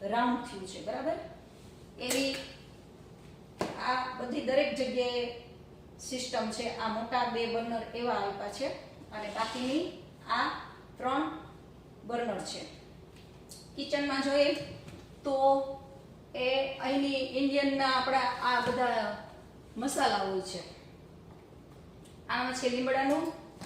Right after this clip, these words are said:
લીમડાનો ભૂકો, જે ઇન્ડિયાથી ભૂકો કરીને લઈ આવ્યા છીએ, એ પણ આપણે વાપરીએ છીએ. કદાચ લીમડો, મીઠો લીમડો ના હોય તો આપણે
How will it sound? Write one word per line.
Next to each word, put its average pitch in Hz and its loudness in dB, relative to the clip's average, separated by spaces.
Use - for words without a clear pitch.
લીમડાનો 262 2
ભૂકો, - -2
જે 240 2
ઇન્ડિયાથી 262 0
ભૂકો 277 4
કરીને 262 2
લઈ 226 4
આવ્યા 196 2
છીએ, 180 -6
એ 269 0
પણ 262 0
આપણે 240 0
વાપરીએ 226 0
છીએ. 214 -2
કદાચ 247 0
લીમડો, 247 4
મીઠો 233 -2
લીમડો 240 0
ના 233 2
હોય 226 0
તો 233 0
આપણે 226 0